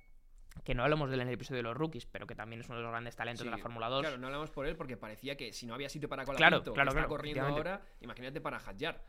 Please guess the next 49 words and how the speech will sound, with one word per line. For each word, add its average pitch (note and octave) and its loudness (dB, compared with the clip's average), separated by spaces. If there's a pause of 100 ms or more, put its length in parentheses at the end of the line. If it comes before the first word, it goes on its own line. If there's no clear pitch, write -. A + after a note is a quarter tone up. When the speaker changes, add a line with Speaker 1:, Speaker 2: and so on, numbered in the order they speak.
(160)
Speaker 1:
Claro. A#2 0
Speaker 2:
Pero B2 0
a - -2
mí A#2+ -4
Hadjar, D3 -2
la D3 0
temporada A2+ -4
que A#2 -6
ha A2+ -6
tenido B2 -8
en B2 -8
Fórmula A#2+ -6
dos A#2+ -4
me C#3 -4
ha D3 -4
dejado C#3+ -6
maravillado, A2+ -4
¿eh? C3 0
Speaker 1:
Bueno, F#3+ 6
y - -2
de A#2+ 0
Speaker 2:
O - 0
Speaker 1:
hecho C3+ -2
Speaker 2:
sea, - -2
Speaker 1:
puede B2 4
ganar, C3 4
quiero A#2 -6
decir, A2+ -6
esa A2+ 2
Speaker 2:
sí, A2 2
Speaker 1:
última B2 0
Speaker 2:
sí. A#2 0
Speaker 1:
carrera D3 6
se - -6
lo A#2 2
van A#2 0
a B2+ 0
disputar B2+ 0
Speaker 2:
No, D#3 2
Speaker 1:
por D3+ 4
Speaker 2:
y, C#3 0
Speaker 1:
medio C3+ 0
punto. D#3+ 0
Speaker 2:
y - 4
no A#2+ -8
va C3 -4
primero D3+ -2
porque A#2 -6
tuvo B2+ -2